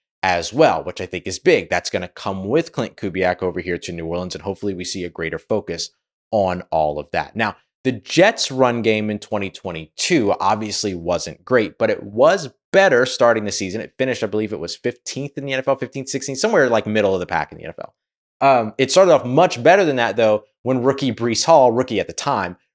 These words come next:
Breece Hall was healthy. Remember, he dealt with that injury, all that other stuff. And, and so that's where you saw the rest of that run game kinda, like, I don't wanna say, uh, bottom out, but it's certainly valid, right? You, you have your peaks, you have your valleys.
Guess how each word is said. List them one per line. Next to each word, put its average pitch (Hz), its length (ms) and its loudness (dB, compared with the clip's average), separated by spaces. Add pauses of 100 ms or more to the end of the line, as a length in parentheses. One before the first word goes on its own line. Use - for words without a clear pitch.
(120)
Breece 123 220 0
Hall 123 400 6
was 113 320 2
healthy. 120 380 -2
Remember, 92 240 -6
he 95 100 -8
dealt 104 220 0
with 104 140 -2
that 92 160 0
injury, 107 600 -4 (160)
all 98 180 4
that 90 120 -4
other 85 120 -6
stuff. 123 340 2 (320)
And, 117 140 2
and 107 120 -2
so 107 80 -2
that's 101 220 2
where 101 100 -2
you 92 140 -6
saw 90 260 0
the 85 120 -4
rest 90 340 -2
of 104 60 -2
that 90 180 -4
run 101 260 -6
game 85 300 -6
kinda, 78 320 -8
like, 76 320 -14 (1040)
I 113 60 2
don't 104 180 -2
wanna 90 180 -4
say, 85 380 -4
uh, 82 200 -4 (120)
bottom 95 420 0
out, 104 300 0
but 160 140 6
it's 156 140 -2
certainly 151 360 2
valid, 90 520 -2
right? 110 200 2
You, 117 100 -4
you 127 220 4
have 120 140 4
your 113 80 -2
peaks, 131 320 -2
you 113 80 2
have 110 160 2
your 98 100 -4
valleys. 107 480 0